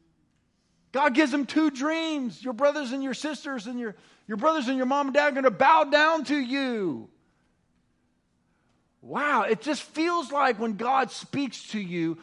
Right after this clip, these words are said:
when he gives you a vision or a dream or a hope or a promise, it just feels like it's gonna happen in the morning, doesn't it? It's just so full of divine energy and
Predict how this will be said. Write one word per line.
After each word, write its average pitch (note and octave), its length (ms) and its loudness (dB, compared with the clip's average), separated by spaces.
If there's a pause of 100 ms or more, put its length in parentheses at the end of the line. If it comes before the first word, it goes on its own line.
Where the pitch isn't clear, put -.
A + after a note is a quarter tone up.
(120)
when G3+ 140 -2
he G#3+ 40 0
gives B3 240 -4
you A#3+ 80 0
a G#3 60 2
vision A#3+ 460 -2
or G3+ 140 0
a F3+ 60 -2
dream G#3 540 -2
or F3+ 100 2
a E3 80 -2
hope B3+ 320 2
or G3 120 2
a F3 60 0
promise, A3 600 0 (200)
it C4 120 4
just C4+ 260 -2
feels D#4 440 0
like A#3 240 4
it's A3+ 120 -2
gonna A3 260 0
happen A#3+ 480 2
in G#3+ 140 -2
the F#3 140 4
morning, G3 560 2
doesn't A#3+ 320 2
it? D#4+ 120 -2 (460)
It's - 160 0
just - 640 -12
so D#4 160 2
full D4+ 260 2
of A#3 80 2
divine A#3 380 2
energy A#3+ 420 0
and E3+ 140 -4